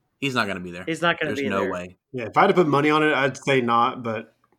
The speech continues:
Speaker 3: I mean, if they were gonna, you know, do something, that'd be the thing to do.
Speaker 1: Yeah.
Speaker 3: I think anything, anything less than that, 'cause like Chris said, they're probably gonna be chanting it like crazy. So if,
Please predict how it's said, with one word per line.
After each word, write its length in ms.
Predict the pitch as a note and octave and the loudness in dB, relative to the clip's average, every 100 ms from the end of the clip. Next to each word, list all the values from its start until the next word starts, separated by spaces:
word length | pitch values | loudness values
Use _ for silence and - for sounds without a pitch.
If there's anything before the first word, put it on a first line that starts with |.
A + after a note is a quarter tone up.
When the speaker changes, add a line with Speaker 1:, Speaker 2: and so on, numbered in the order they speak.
| _ - | _ -8
Speaker 3:
I 60 | B2+ | -4
mean, 400 | A#2+ A2+ C3+ C3 | -2 -2 -4 -4
if 180 | C#3+ B2 | -4 2
they 120 | F3 | 4
were 80 | F3+ | 6
gonna, 380 | F3+ E3+ C#3+ C3+ | 6 4 0 -4
you 140 | D3+ | 0
know, 200 | C#3+ C#3 | 2 2
do 200 | C3 D#3+ | 0 -2
something, 400 | C#3+ B2+ A2+ A2+ | 0 -2 -2 -4
that'd 180 | A#2+ A#2+ | -4 -2
be 80 | B2 | -2
the 120 | A#2 | -2
thing 180 | C3 A#2 | -4 -4
to 80 | G#2+ | -4
do. 340 | A2+ G#2 - _ _ - | -8 -10 -16 _ _ -12
Speaker 1:
Yeah. 140 | F#2+ - C3+ | -10 -10 -6
Speaker 3:
I 80 | |
think 180 | B2+ D#3+ | 0 2
anything, 400 | E3+ D#3 C3 A#2+ C3+ - | 2 2 -2 -4 -6 -4
anything 280 | D#3 F3+ D3+ | 2 4 4
less 200 | C#3 C#3+ | 2 0
than 100 | D#3 | -2
that, 240 | D#3 D3 | -2 -4
'cause 200 | C3+ A#2+ - - - - | -4 -6 -10 -20 -16 -8
like 140 | C#3 | -4
Chris 220 | - C#3+ | 0 0
said, 200 | D3 C#3 | 2 2
they're 100 | C3 | 2
probably 300 | A#2 D3 C#3 | 0 2 4
gonna 120 | C#3 C3 | 2 0
be 100 | B2 | 0
chanting 360 | C#3 C3+ C3+ | 0 0 2
it 200 | C3+ - _ | 0 -4 _
like 260 | B2+ A#2 - _ _ _ - | -12 -12 -14 _ _ _ -8
crazy. 580 | C#3 C3+ B2 B2+ B2+ B2+ _ _ _ | 0 0 2 0 0 -4 _ _ _
So 140 | - D3 | -4 0
if, 360 | C#3+ C3+ - | 2 0 -10